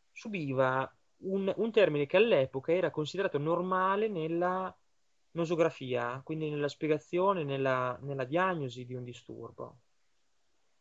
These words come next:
Perché proprio c'era questa, questo carattere di iper, ultra, mega ingenuità, infantilità, svuotamento della persona,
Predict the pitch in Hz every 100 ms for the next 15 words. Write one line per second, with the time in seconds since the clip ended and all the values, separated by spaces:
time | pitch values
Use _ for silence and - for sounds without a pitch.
0 | _ _ _ _ _ 220 220 370 - 269
1 | 226 330 330 208 202 202 170 202 196 180
2 | 240 285 208 147 139 - _ _ _ _
3 | _ _ _ _ _ - 226 277 170 226
4 | 214 156 185 240 170 147 151 147 131 151
5 | 160 - 143 139 143 139 139 135 127 147
6 | - _ _ _ _ _ _ _ _ _
7 | _ _ _ _ - 135 165 170 165 185
8 | 185 151 135 127 - 185 165 127